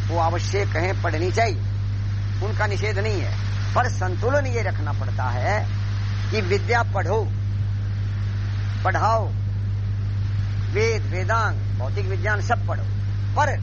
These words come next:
ईश्वर की उपासना छोड़ देना, योगाभ्यास छोड़ देना या उसको गौण मानना, ये हानिकारक है।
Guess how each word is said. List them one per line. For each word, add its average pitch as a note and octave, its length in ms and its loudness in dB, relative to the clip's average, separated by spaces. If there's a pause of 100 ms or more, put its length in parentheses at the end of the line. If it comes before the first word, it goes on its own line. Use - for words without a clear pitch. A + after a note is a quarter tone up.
(220)
ईश्वर - 300 -2
की - 200 -2
उपासना F#3+ 840 0
छोड़ F3 200 0
देना, A3 440 0 (680)
योगाभ्यास G3 680 2 (260)
छोड़ F3+ 200 2
देना A3+ 440 2 (680)
या A3 220 2
उसको - 760 0
गौण G3 260 2
मानना, E3 380 -2 (2250)
ये B4+ 60 4
हानिकारक E3+ 440 0
है। - 180 -2